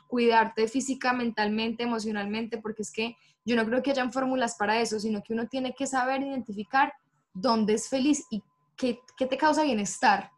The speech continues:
Hay un ejercicio que, uy, hay muchas cosas de hab-, que hablar, pero hay un ejercicio muy relacionado como con, con la psicología positiva que te habla de, piensa en este momento, en tu casa, ahora que estamos en cuarentena, en tu casa,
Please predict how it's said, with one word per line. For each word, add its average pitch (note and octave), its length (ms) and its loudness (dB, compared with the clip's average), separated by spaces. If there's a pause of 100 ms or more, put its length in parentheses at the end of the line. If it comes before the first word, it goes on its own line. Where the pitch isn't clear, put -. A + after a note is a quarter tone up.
(480)
Hay B3 160 4
un C4 60 0
ejercicio C4 840 2
que, C4 220 0
uy, A3 260 -2 (100)
hay G#3 80 -2
muchas G#3 280 0
cosas D4+ 220 4
de D4 80 4
hab-, D4 160 2
que - 80 0
hablar, C#4+ 280 4 (220)
pero B3+ 140 2
hay B3+ 60 4
un D4 40 4
ejercicio A#3+ 380 2
muy C#4 120 2
relacionado A3+ 640 2
como A#3+ 300 -2
con, G3 580 0 (240)
con A3 200 2
la G3+ 100 4
psicología G#3+ 440 0
positiva C4 520 2
que A#3 100 -2
te G#3+ 140 0
habla G3+ 320 4
de, A3+ 220 -2 (600)
piensa C#4 500 2
en C#4 120 0
este A#3+ 220 -2
momento, A3+ 420 0
en A3+ 180 0
tu A3+ 120 -4
casa, F#3 500 0
ahora G3 180 -2
que G#3+ 60 -12
estamos G#3+ 200 -4
en A3 80 -4
cuarentena, F#3+ 460 -8
en B3 180 0
tu B3+ 120 -4
casa, G3+ 460 2